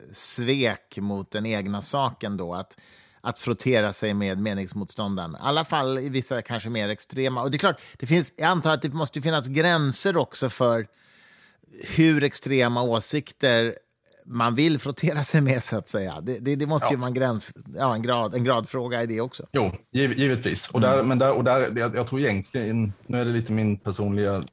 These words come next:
Speaker 2: gissning här, men jag tror att det är ganska mycket där det, de flesta människor är okej med att man umgås över liksom pa-, politiska gränser, men att det finns en gräns. Och sen är, men sen är skillnaden var man sätter gränsen.
Speaker 1: Ja.
Speaker 2: Eh,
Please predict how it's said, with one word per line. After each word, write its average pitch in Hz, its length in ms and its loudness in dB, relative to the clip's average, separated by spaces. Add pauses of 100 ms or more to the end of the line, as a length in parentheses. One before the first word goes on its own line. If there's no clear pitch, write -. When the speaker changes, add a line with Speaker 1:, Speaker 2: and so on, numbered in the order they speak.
(120)
Speaker 2:
gissning 107 380 -4
här, 98 140 2
men 95 120 0
jag 113 120 0
tror 117 120 0
att 98 100 0
det 104 80 0
är 104 40 2
ganska 107 340 4
mycket 120 280 0
där 92 200 4
det, 92 280 0 (880)
de 107 160 2
flesta 120 420 0
människor 123 400 2
är 98 140 2
okej 104 420 0
med 101 240 2
att 92 140 -6
man 95 360 -2 (800)
umgås 98 640 2
över 95 400 2
liksom 92 360 -2
pa-, - 220 -6 (120)
politiska 95 560 -2
gränser, 95 500 0 (320)
men 104 300 2
att 80 120 0
det 95 80 -4
finns 95 240 -2
en 95 60 0
gräns. 98 360 -2
Och 90 60 -4
sen 113 200 2
är, 104 100 2
men 104 160 0
sen 110 160 0
är 104 60 0
skillnaden 95 360 -2
var 95 140 2
man 90 120 2
sätter 98 280 -6
gränsen. 85 440 -4
Speaker 1:
Ja. 107 160 -6 (640)
Speaker 2:
Eh, 95 480 0